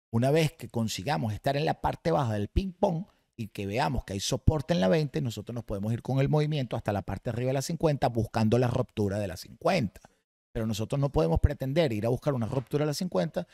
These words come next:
con un movimiento que apenas está rompiendo la veinte, porque el setenta y cinco por ciento de las veces el mercado te da trampa.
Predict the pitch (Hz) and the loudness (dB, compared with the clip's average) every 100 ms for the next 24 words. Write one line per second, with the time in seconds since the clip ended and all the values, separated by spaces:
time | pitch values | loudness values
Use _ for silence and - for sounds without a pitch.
0 | - _ - 127 131 143 151 147 135 139 | -20 _ -6 -2 -2 -2 0 0 0 0
1 | 143 120 220 202 151 - 110 117 113 117 | 0 0 0 2 2 0 -2 -2 -2 -2
2 | 113 104 196 180 107 - 92 98 - - | 0 2 2 0 -4 -8 -8 -6 -6 -4
3 | 98 92 - 92 113 135 127 139 175 180 | -4 -4 -6 -4 -4 -6 -6 -4 0 0
4 | 185 160 139 160 139 110 - 101 110 90 | 0 -2 -2 -2 -2 -2 -4 -6 -4 -6
5 | 80 - 135 127 98 71 | -6 -6 -4 -2 -2 -6